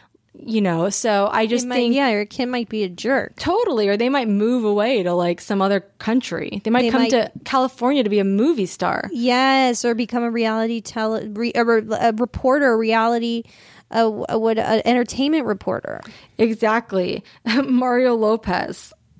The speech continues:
Speaker 2: Yes.
Speaker 1: Who, I, I'm actually sure he's very close to his family, I'm sure.
Speaker 2: Well, after you sent me that, that video where they're dancing, I can't imagine they don't talk.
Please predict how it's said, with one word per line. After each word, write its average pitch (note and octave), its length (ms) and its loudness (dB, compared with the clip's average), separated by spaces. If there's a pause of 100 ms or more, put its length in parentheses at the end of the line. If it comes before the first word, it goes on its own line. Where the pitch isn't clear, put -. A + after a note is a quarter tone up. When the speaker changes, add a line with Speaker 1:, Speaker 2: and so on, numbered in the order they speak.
(140)
Speaker 2:
Yes. C4+ 720 0
Speaker 1:
Who, B3 80 0
I, B3 200 2
I'm C#4 220 2
actually D#4+ 220 0
sure A#3+ 160 -2
he's G#3 200 -2
very F3+ 220 2
close F3+ 280 -4
to F3+ 100 -8
his E3+ 160 -6
family, E3 560 -6
I'm E3+ 140 -2
sure. F3+ 500 0 (640)
Speaker 2:
Well, A3 380 2
after - 260 0
you A3+ 220 0
sent A3+ 220 0
me G#3+ 60 2
that, G3+ 180 0 (120)
that - 260 -2
video G#3+ 380 4
where G3 140 2
they're G3 160 0
dancing, G#3 540 -2
I G#3 80 -6
can't G3+ 260 -4
imagine F#3+ 400 -2
they F3+ 120 -2
don't - 200 -8
talk. - 500 0